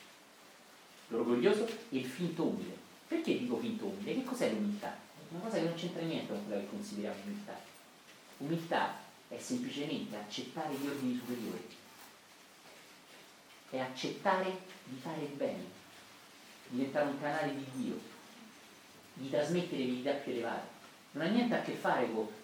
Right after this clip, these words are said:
"c'ho la macchina abbozzata, ma io sono umile". Ma che umiltà è? "Mi vesto malissimo, sai, sono umile".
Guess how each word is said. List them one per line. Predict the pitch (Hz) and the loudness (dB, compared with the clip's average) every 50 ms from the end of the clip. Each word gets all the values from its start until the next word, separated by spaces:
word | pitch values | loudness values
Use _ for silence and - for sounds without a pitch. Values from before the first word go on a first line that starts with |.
| - - - | -16 -14 -10
"c'ho | - - 139 | -6 -4 0
la | 139 139 | 0 0
macchina | 147 151 151 147 - - 143 135 131 127 | 0 0 -2 -2 -2 0 2 2 2 2
abbozzata, | 123 127 139 139 139 - - - 135 127 120 - - 101 101 | 2 2 2 0 0 0 -2 -2 0 2 2 0 0 -2 -4
ma | 104 117 131 135 | -4 -2 -2 0
io | 120 104 101 101 - - - - - - - - - - - - - - - | 0 0 0 -2 -6 -10 -14 -16 -18 -20 -20 -20 -20 -20 -20 -18 -18 -14 -8
sono | - 151 139 139 | -4 -2 0 0
umile". | 277 277 269 254 240 233 226 - - - 110 - - - - 294 - - - - - - - - - - - - - - - - - - - | 0 0 -2 -2 -2 -2 0 0 0 -2 -2 -4 -10 -14 -14 -14 -14 -14 -16 -16 -18 -18 -16 -16 -14 -12 -12 -12 -12 -12 -14 -14 -16 -10 -6
Ma | - - 196 | -4 -2 0
che | 180 | 0
umiltà | 180 156 - - 123 - | 0 0 0 0 -2 -4
è? | - - - - - - - - - - - - - - - - - - - - - - - - - - - - - - - | -4 -4 -8 -12 -14 -16 -16 -18 -18 -18 -16 -16 -14 -12 -12 -12 -10 -10 -10 -10 -10 -10 -14 -16 -16 -16 -14 -14 -14 -14 -10
"Mi | - 143 143 | -8 -4 0
vesto | 170 170 - - - 165 | 0 0 0 -2 -4 -2
malissimo, | 151 147 147 139 147 147 131 120 120 - - - 226 214 202 - - - - - - | -2 -2 -2 0 0 -2 -2 -2 -4 -6 -6 -4 -2 -2 -2 -4 -6 -10 -12 -14 -8
sai, | - - - - 247 - - - - - - - - - - - - - - | -2 0 0 0 0 -4 -8 -12 -16 -18 -18 -18 -20 -20 -20 -18 -18 -16 -10
sono | - 151 143 127 | -4 -2 0 4
umile". | 123 123 123 120 123 - 202 196 - - - - | 8 10 10 12 10 10 6 0 -2 -4 -6 -10